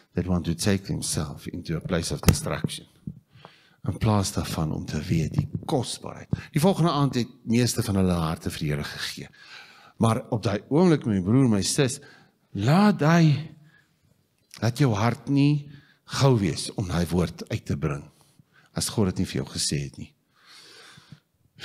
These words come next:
Hy sê, "Die ou wat sy mond in toom kan hou, dis 'n volmaakte man," sê Jakobus.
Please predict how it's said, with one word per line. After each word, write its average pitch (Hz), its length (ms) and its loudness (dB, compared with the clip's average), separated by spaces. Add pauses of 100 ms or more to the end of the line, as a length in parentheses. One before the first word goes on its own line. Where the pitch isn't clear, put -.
(1700)
Hy 110 80 0
sê, 135 160 2
"Die 139 100 4
ou 147 100 4
wat 139 140 2
sy 135 180 4
mond 131 260 4
in 135 120 2
toom 147 220 2
kan 139 180 2
hou, 120 220 4
dis 117 200 2
'n 127 40 2
volmaakte 107 500 2
man," 85 280 -4 (160)
sê - 180 0
Jakobus. 90 640 -2